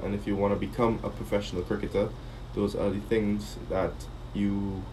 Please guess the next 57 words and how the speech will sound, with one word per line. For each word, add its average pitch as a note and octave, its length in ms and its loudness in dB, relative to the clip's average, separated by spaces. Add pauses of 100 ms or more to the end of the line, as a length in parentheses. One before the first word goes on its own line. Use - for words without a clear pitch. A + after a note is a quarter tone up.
(260)
need G2+ 340 0
to - 40 -4
do. G2+ 120 4
You G2 120 4
need G2+ 140 2
to F#2+ 60 -2
get G2 100 4
out F#2 80 2
of - 80 -2
your F#2 80 0
comfort G2+ 300 -2
zone, F#2 200 0
you F2+ 60 0
need F#2 140 -4
to F#2 80 -4
work F#2 260 -2
harder, F2+ 280 0 (680)
and F#2 440 -2 (540)
I've G2 160 2
been G#2 160 0
slacking G2+ 400 -2
off F#2+ 160 -2
a G#2 40 -2
little G2+ 180 4
bit. G#2+ 180 0
I've G#2 160 2
not A2 160 2
reached G#2 220 0
where G#2 100 6
I G2+ 40 6
want G2+ 180 2
to G2+ 80 -2
reach. A#2 300 0 (380)
I F2+ 340 0
only G2+ 200 0
play G#2 160 0
first G2+ 300 -2
class F#2 180 0
cricket. G#2+ 380 -2
I G2 80 -2
want F#2+ 240 -2
to F#2+ 80 -4
play G2+ 160 0
for G2+ 140 2
West F#2 220 -2
Indies, G#2+ 380 2 (580)
and G2 440 -2 (340)
this G#2 120 -2
is - 100 -8
just A2 180 0
my A2 100 2
first G#2+ 300 0
year G2+ 140 4
playing G2+ 240 0
first G2+ 220 -4
class F#2 180 -2
cricket, - 240 -4